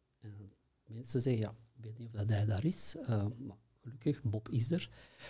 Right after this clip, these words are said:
En Bob komt, eh, hij komt bij Bob,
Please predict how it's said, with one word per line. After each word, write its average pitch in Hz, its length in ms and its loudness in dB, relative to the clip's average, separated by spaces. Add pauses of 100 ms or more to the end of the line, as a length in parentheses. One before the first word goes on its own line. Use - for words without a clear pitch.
(640)
En 123 160 6
Bob 143 220 6
komt, 147 360 10
eh, 135 60 10
hij 123 220 10
komt 151 180 10
bij 104 140 10
Bob, 165 240 8